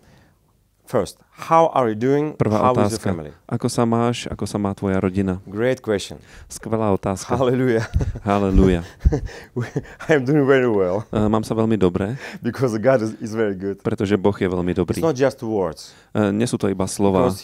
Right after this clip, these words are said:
Speaker 1: His presence is everything in our
Speaker 2: Pretože
Speaker 1: life.
Speaker 2: jeho prítomnosť je pre náš život všetkým.
Speaker 1: Hallelujah. I, I, I, now I feel, uh,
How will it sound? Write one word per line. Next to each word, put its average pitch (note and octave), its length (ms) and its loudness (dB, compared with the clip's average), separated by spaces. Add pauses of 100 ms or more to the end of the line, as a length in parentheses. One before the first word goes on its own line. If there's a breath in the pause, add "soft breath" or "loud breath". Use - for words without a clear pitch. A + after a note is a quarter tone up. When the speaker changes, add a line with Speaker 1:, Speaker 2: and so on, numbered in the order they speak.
(120)
Speaker 1:
His C#3+ 240 -6
presence C#3 480 -2
is B2 160 -6
everything C3+ 400 -4
in B2 80 -2
our A#2 160 0
Speaker 2:
Pretože G#2 320 2
Speaker 1:
life. G2+ 160 -2
Speaker 2:
jeho G#2 160 2
prítomnosť G2+ 560 -2
je G2 180 -2 (460)
pre G2+ 240 -2
náš G2+ 320 0
život G#2 240 2
všetkým. - 400 -4
Speaker 1:
Hallelujah. A2 560 -2
I, A#2+ 80 -4 (160)
I, C3+ 240 -6
I, D#3+ 160 -2 (320)
now F3 320 0
I E3+ 80 2
feel, F3+ 240 -2
uh, C#3 240 0